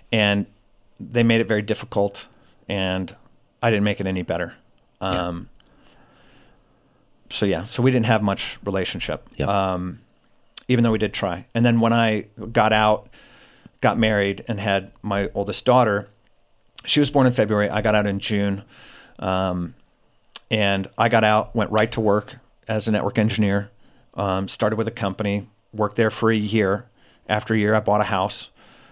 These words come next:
Speaker 1: like, got my credit up, did, did everything. Um, actually, I didn't steal anything the first year. It was after we bought the house. Um, then I stole about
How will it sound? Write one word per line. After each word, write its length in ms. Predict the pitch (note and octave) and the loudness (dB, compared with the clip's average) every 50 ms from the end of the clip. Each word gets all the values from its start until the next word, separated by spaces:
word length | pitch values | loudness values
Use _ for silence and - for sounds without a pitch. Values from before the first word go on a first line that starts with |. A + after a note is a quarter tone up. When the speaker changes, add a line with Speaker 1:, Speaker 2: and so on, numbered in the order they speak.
| _ _ - | _ _ -4
Speaker 1:
like, 220 | G2+ G#2 - - _ _ _ _ _ _ _ B2+ - | -4 -4 -4 -8 _ _ _ _ _ _ _ -4 0
got 140 | A#2 F#2+ D2+ | 0 0 0
my 80 | G#2+ | -2
credit 320 | G#2+ - A#2+ G#2+ G#2+ A2 G#2+ | -2 0 2 2 4 4 4
up, 320 | G#2+ G#2 G#2+ G#2+ - - - - _ _ _ - - _ _ - _ _ - - | 4 4 2 0 -2 -8 -20 -20 _ _ _ -20 -20 _ _ -20 _ _ -8 -4
did, 240 | A#2+ A#2 G#2 - - - - - | -2 -2 -2 -4 -8 -18 -20 -6
did 160 | - A#2+ A2 G#2+ | -2 0 0 2
everything. 400 | G#2 G2+ G#2+ G2+ G#2 G#2+ G#2 G#2+ - - - - - - - _ _ _ | 2 0 0 0 -2 -2 -4 -8 -12 -20 -20 -20 -20 -20 -20 _ _ _
Um, 560 | A2 G2+ G2 G2 F#2+ F#2 F#2 F2+ F2 F2 E2+ - _ _ _ _ _ _ _ - - | -2 -2 0 0 0 -2 -2 -4 -6 -8 -10 -14 _ _ _ _ _ _ _ -10 -8
actually, 220 | D#3+ E3 - - A2+ | -8 -4 0 0 2
I 40 | |
didn't 200 | G#2+ G3 C#3+ A#2 | 2 2 0 0
steal 260 | - - - A2 G#2 F#2+ | -4 -4 -4 -4 -4 -4
anything 480 | F2+ F2+ F2 - - - - G2+ F#2 | -4 -6 -10 -12 -16 -12 -10 -8 -8
the 60 | F2+ | -8
first 280 | - - F#2+ F2 - - | -8 -8 -8 -8 -8 -10
year. 180 | D#2+ E2 - - _ - | -10 -12 -12 -14 _ -6
It 40 | A#2 | -6
was 140 | A#2 A#2 - | -6 -4 -4
after 220 | - C#3 C#3 - D3+ | -4 -4 -2 -2 -2
we 60 | C3+ | 0
bought 160 | A2+ A2+ G2+ | 0 0 -2
the 60 | - | -2
house. 280 | G2 F#2 D2+ D2+ - - - - - - - - - - - - - - | -4 -6 -8 -8 -10 -12 -14 -16 -20 -20 -20 -20 -20 -20 -20 -20 -20 -8
Um, 580 | - - A2 G#2 G2 F#2+ F#2+ F#2 F2 F2 F2 - - - - - - - - - - - - - - - - - - - - - - - - - - - - - - - - - _ - _ _ _ _ _ _ _ _ - - _ _ _ _ _ _ _ _ _ _ _ _ _ _ _ _ | -2 0 2 2 2 2 0 -2 -2 -4 -8 -10 -14 -20 -20 -20 -20 -20 -20 -20 -20 -20 -20 -20 -20 -20 -20 -20 -20 -20 -20 -20 -20 -20 -18 -18 -18 -18 -20 -20 -20 -20 -20 -20 _ -20 _ _ _ _ _ _ _ _ -20 -20 _ _ _ _ _ _ _ _ _ _ _ _ _ _ _ _
then 160 | - D3 C3 A#2 | -2 0 0 0
I 60 | G#2+ | 0
stole 340 | - - - - F2 F2 F2 | -2 -4 -6 -6 -6 -6 -8
about 260 | E2+ D#2 C2 - | -10 -12 -14 -16